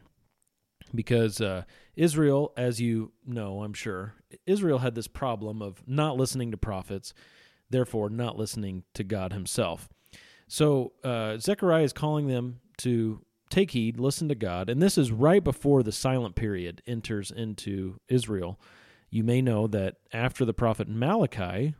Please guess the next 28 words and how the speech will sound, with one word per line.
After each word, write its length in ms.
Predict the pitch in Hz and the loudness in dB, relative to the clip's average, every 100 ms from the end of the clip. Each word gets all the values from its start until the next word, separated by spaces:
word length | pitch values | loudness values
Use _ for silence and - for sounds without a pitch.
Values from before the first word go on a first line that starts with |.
| - | -4
who 120 | 110 | -2
we'll 160 | 101 101 | 0 0
look 160 | 104 | -2
at 140 | 101 104 | -4 -2
next 320 | 123 - - | -2 -2 -2
week, 240 | 90 92 - - _ _ | -4 -4 -12 -20 _ _
there 100 | 131 | 4
was 140 | 143 117 | 4 4
a 80 | 104 | 0
four 500 | - - 165 190 170 | -4 2 4 4 2
hundred 500 | - 151 147 139 120 | 0 0 2 -2 0
year 440 | 123 123 120 117 _ _ | 2 2 2 -2 _ _
silent 580 | - - 139 180 139 - | -12 -2 2 2 0 -2
period 380 | 110 104 101 104 | -2 0 0 0
leading 380 | 113 135 127 | 2 4 2
up 220 | 117 135 - | 0 -4 -2
to 160 | 113 | -4
John 260 | 107 120 127 | -2 -2 -2
the 60 | |
Baptist, 540 | 113 123 190 - - - _ | 0 0 0 -4 -12 -16 _
who's 280 | 120 107 101 | -6 -4 -4
a 80 | 113 | -6
voice 320 | 107 120 127 | 0 2 2
crying 300 | - 123 123 | 0 -2 0
in 80 | 120 | 0
the 60 | 113 | 2
wilderness. 520 | 131 120 95 - - - - _ _ _ _ | 2 2 -4 -10 -18 -20 -20 _ _ _ _
So 400 | - 147 139 120 | 2 6 6 6